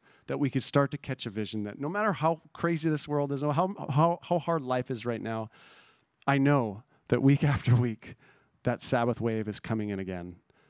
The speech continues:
to bring refreshment, to bring rest, to bring gratitude. And that's a good thing. So let me pray for us, and then we will respond in gratitude through worship. Father,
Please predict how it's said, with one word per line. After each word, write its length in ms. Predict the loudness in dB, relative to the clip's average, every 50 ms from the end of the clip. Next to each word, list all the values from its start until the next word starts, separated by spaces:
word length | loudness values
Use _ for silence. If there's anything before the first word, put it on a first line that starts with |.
| _ _
to 60 | -2 0
bring 160 | 0 0 0
refreshment, 720 | -2 -4 -4 -6 -6 -6 -6 -10 -10 -12 -12 -14 -20 -20 _ _ -10
to 60 | -6
bring 180 | -4 -4 -2
rest, 500 | -2 -4 -4 -6 -8 -10 -14 -14 -16 -20 -20 _ _ _
to 80 | -12 -8
bring 160 | -8 -8 -8
gratitude. 600 | -6 -6 -8 -8 -8 -10 -12 -10 -10 -8 -10 -10 -12 -18 _ _ _ _ _ _ _ _ _ _ _ _ _
And 80 | -4 -4
that's 140 | -4 -4
a 40 | -6
good 200 | -8 -8 -8 -8
thing. 180 | -10 -10 -10 -12 -16 _ _ _ _ _ _ _ _ _ _ _ _ _ _ _ _ _ -14 -2
So 120 | 2 4 4
let 40 |
me 60 | 4 6
pray 160 | 4 4 2
for 160 | 4 2 0
us, 260 | 0 0 -6 -10 -10 -6
and 140 | -4 -2 -2
then 120 | 0 0 2
we 140 | 2 2
will 160 | 2 2 2 0
respond 760 | -2 -4 0 2 4 4 4 4 2 0 -2 -4 -4 -6 -12 -16 _
in 340 | -4 -2 -2 -2 -2 -4 -4
gratitude 640 | -4 -4 -4 -2 -4 -4 -6 -8 -8 -10 -10 -10 -14 -20 _ _ _ -20 -20 -20 -20 -20 -20 -20 -20 -20 -20 _ _ _ _
through 120 | 0 0
worship. 340 | 2 0 -2 -4 -6 -8 -10 _ _ _ _ _ _ _ _ _ _ _ _ _ _ _ _ _ _ _ _ _ _ _ _ _ _ _ _ _ _ _ _ _ _ _ _ _ _ _ _ _ _ _ _ _ _ _ _ _ _ _ _ _ _ _ _ _ _ _ _ _ _ _ _ _ _ _ _ _ -14 -12 -10 2
Father, 360 | 4 6 6 6 4 2 0